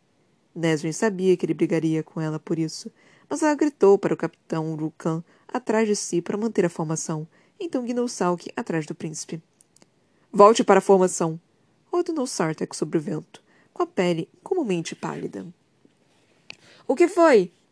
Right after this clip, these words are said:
gritou Nesrin. Salk bateu as asas com mais força, alinhando-se com o Uruk do príncipe. Sartak apontou para a frente, para a parede de montanhas logo além do lago e da cidade, para a represa que ele nunca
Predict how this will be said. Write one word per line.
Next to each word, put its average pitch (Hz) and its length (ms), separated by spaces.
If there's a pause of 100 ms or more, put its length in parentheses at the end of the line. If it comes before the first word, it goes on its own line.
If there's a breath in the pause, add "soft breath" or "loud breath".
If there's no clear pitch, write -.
(200)
gritou 170 320
Nesrin. 151 480 (400 soft breath)
Salk 160 440
bateu 208 260
as 220 140
asas 180 320
com - 100
mais 165 160
força, 160 460 (240 soft breath)
alinhando-se 190 600
com 165 220
o 165 40
Uruk 160 260
do 156 100
príncipe. 160 500 (880 loud breath)
Sartak 285 500
apontou 302 380
para 160 200
a - 20
frente, - 520 (380)
para 175 140
a 165 40
parede 170 360
de 156 100
montanhas 160 560
logo 160 260
além 190 380 (340)
do 185 140
lago 160 420
e 175 80
da 160 120
cidade, 151 600 (680 soft breath)
para 311 140
a - 20
represa 190 540
que - 120
ele 160 140
nunca 208 460